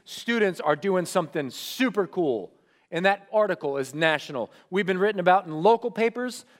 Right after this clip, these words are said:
national publications. The Houston Ar-, uh, Chronicle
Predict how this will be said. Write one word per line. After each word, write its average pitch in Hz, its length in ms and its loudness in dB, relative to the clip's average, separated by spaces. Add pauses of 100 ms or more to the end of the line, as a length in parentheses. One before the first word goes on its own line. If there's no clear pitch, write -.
national 202 480 0
publications. 226 800 -2
The 165 80 0
Houston 196 340 -4
Ar-, 208 240 4
uh, 185 160 4
Chronicle 220 560 -2